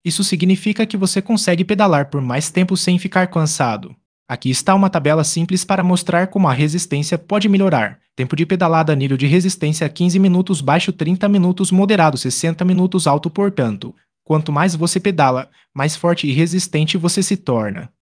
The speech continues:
Impacto mental da prática diária com a bicicleta: reduz o estresse e a ansiedade. Quando você pedala, o estresse e a ansiedade podem começar a derreter como gelo ao solo. A atividade física é uma maneira poderosa de liberar endorfinas, que são os hormônios da felicidade.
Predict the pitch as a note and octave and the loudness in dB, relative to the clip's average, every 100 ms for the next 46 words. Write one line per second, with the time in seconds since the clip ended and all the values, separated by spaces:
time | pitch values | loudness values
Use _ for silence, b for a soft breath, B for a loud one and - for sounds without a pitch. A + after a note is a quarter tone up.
0 | _ _ B2+ C3+ C#3 E3 E3+ D#3+ E3 E3 | _ _ -6 -6 -4 -4 -2 0 0 0
1 | D3+ D3+ D#3 - D#3 D3 B2+ C#3+ C#3+ C3+ | -2 -2 -2 -2 -2 0 0 -2 -4 -4
2 | D#3 - A3 E3+ F#3 F#3 G3 F3+ G3 G3 | -4 -4 -2 0 0 0 0 0 0 -2
3 | F#3+ - D#3 C#3 C#3 D#3 C#3 C#3 G3 G3 | -4 -4 -2 -2 -2 -6 -2 0 0 0
4 | A3 E3 F3 F#3 F#3 E3+ F3 F#3 - F#3 | 0 2 2 0 -2 -2 0 -2 -2 -2
5 | G3 D#3+ C3 C#3+ b - D#3 D#3 D#3 C#3+ | 2 2 2 -2 b -8 -6 -4 -2 -2
6 | D3+ C#3 D3 C3+ D#3 G3 A3 E3+ E3 E3+ | -2 -6 -2 0 2 0 0 2 2 2
7 | G3 - G#3+ G#3+ G#3+ G3+ F#3+ F3 E3 D3+ | -2 -2 -2 -2 0 -2 0 -2 -2 0
8 | E3 F#3+ F#3+ G3 G3 G#3+ F#3+ C3 C#3+ A#2+ | 0 0 0 -2 0 0 2 2 0 -2
9 | - D3 A2+ G2+ - _ _ - C3+ C#3 | -2 -2 -2 -4 -12 _ _ -4 -2 -2
10 | G3 E3 D#3+ E3+ - F3+ F#3+ G3 G#3+ F#3 | -4 -2 -2 -4 -4 -4 -4 -4 -4 -2
11 | F#3+ G#3 G3+ D#3+ D3 D#3 F#3 F3 E3+ F#3 | -2 0 -2 -2 -4 -4 -2 0 0 0
12 | F3 F#3 F3+ D#3 D3+ F3 G3 G3 D3+ B2+ | -2 -2 0 0 0 0 -2 -4 -6 -4
13 | B2+ - - E3 F3+ F3+ F3+ F3 D3 D#3+ | -6 -8 -6 -4 -2 -2 -2 -2 -2 -4
14 | C#3 E3 D#3+ F#3 F#3+ G3 D#3 A#2 G2+ - | -4 -4 -2 -2 -2 -4 -2 -4 -6 -12